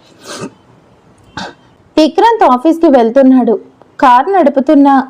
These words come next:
అతడి చెయ్యి చూసుకున్నాడు. నిన్న నైట్ అనన్య చేతికి గోరింటాకు పెట్టి కొద్దిసేపటికే చెయ్యి కడుక్కున్నాడు.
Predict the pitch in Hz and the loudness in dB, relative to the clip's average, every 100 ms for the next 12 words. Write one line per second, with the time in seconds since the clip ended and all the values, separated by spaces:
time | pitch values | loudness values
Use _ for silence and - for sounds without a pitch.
0 | - 247 262 254 262 214 233 285 285 262 | -2 0 0 0 0 0 0 0 0 0
1 | 269 247 254 233 - - _ _ _ _ | 0 2 4 0 -4 -10 _ _ _ _
2 | _ _ - 254 269 285 233 226 294 - | _ _ 0 2 4 4 2 2 -2 -6
3 | _ 240 233 247 285 359 349 277 277 285 | _ -2 0 2 2 0 2 0 0 0
4 | 277 247 214 254 285 285 285 285 214 - | 2 2 2 0 0 0 2 -2 -2 0
5 | 262 330 - _ _ _ _ _ - - | -2 -2 -8 _ _ _ _ _ -2 -2
6 | 214 269 277 339 339 330 349 339 294 233 | 0 0 2 0 2 2 0 2 2 0
7 | 262 269 254 277 254 247 233 226 | 2 0 0 2 2 2 0 -4